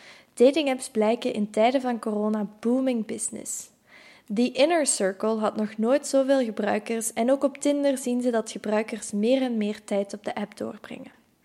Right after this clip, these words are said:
Het is ook interessant om even stil te staan bij acties die deze datingapps plots ondernemen tijdens de coronacrisis.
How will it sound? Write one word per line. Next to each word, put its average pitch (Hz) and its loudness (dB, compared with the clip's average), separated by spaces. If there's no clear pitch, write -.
Het 254 0
is 285 2
ook 339 2
interessant 269 -2
om 240 -4
even 269 2
stil 277 4
te 277 0
staan 233 2
bij 214 0
acties 233 -4
die 214 -2
deze 202 4
datingapps 233 0
plots 262 0
ondernemen 220 -2
tijdens 220 -4
de - -14
coronacrisis. 208 -6